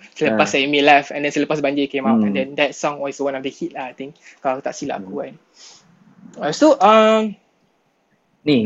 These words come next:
Speaker 2: kau, kau punya lagu tak pergi lagi?
Speaker 1: Aku punya lagu <coughs> macam lagu yang, tu lagu tu dekat dengan aku lah. M Nasir juga. Tapi tu lagu tu dekat dengan aku sebab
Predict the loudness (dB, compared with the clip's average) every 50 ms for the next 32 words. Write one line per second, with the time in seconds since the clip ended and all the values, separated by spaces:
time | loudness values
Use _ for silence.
0 | 2 2 2 2 2 0 0 0 2 2 4 2 2 2 2 2 2 2 0 0
1 | 0 -2 -2 -2 -2 -4 -6 -6 _ _ _ _ _ _ -6 -2 -2 -2 0 0
2 | -2 0 2 2 2 0 2 0 2 2 0 0 -2 -6 -6 -6 -6 -8 -8 -8
3 | -10 -10 -14 _ _ _ _ _ _ -4 -2 -2 -2 0 -2 -2 -2 0 0 -2
4 | -2 -4 -8 -10 -10 -12 -14 _ _ _ _ _ _ _ _ _ _ _ -20 _
5 | -20 -20 -20 -20 -16 -4 0 4 6 6 6 6 4 2 4 4 4 4 4 0
6 | 2 2 2 -4 -4 -4 -6 -6 -4 -2 0 0 -2 -4 -8 -12 -16 _ _ -8
7 | -4 0 0 0 0 0 -4 -6 -6 -4 -4 -4 -4 -4 -12 -16 -14 -14 -10 -6
8 | -4 -4 -4 -4 -4 -6 -4 -4 -2 -4 -4 -4 -4 -4 -6 -6 -8 -6 -4 -4
9 | -4 -4 -4